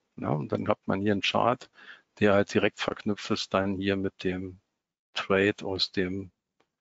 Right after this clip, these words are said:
aktuellen Filter. Wenn man hier oben raufklickt zum Beispiel, stellt ihr einfach ein, von wann bis wann das angezeigt werden soll. Ähm, Einstieg zeigt oder so. Oder am ersten April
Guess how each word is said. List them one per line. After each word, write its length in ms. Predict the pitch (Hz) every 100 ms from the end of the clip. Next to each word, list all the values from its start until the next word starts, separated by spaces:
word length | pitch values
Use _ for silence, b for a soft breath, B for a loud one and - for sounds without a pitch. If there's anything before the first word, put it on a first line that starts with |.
| _ _ _ _
aktuellen 840 | 107 - 120 101 101 104 101 104 _ _ _ _
Filter. 500 | - 113 117 - - _ _ _ _
Wenn 100 | 95
man 100 | 92
hier 120 | 98
oben 120 | 98 98
raufklickt 580 | 110 127 - 165 165
zum 160 | - 147
Beispiel, 300 | 147 - 143
stellt 320 | - 110 104
ihr 100 | 110
einfach 300 | 101 98 -
ein, 260 | 98 123 120
von 220 | - 107
wann 180 | 101 110
bis 180 | 107 -
wann 120 | 101
das 180 | 95 -
angezeigt 640 | 131 151 - 135 123 -
werden 240 | 123 117
soll. 300 | 113 117 117 - b b b b b _ _
Ähm, 280 | 104 95 95
Einstieg 440 | 90 113 - - -
zeigt 320 | 107 101 -
oder 160 | 92
so. 260 | 98 135 135 - _
Oder 220 | - 110 104
am 160 | 87
ersten 340 | 95 95 - -
April 560 | 90 - 135 139 143